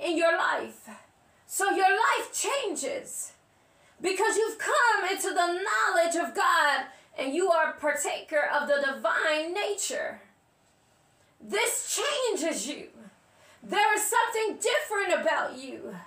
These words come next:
You've got to understand that when people call you names, is it because they see the difference? I don't do what I used to do.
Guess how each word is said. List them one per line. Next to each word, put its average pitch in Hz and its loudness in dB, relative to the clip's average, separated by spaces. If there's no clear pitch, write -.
You've 494 4
got 427 4
to 359 2
understand 349 0
that 359 2
when 392 2
people - 2
call 392 2
you 359 0
names, 339 -6
is - -
it 440 2
because 392 2
they 320 4
see 359 -4
the 294 2
difference? - -12
I 269 2
don't 320 4
do 349 0
what 294 2
I 277 2
used - -10
to 269 -12
do. 294 -10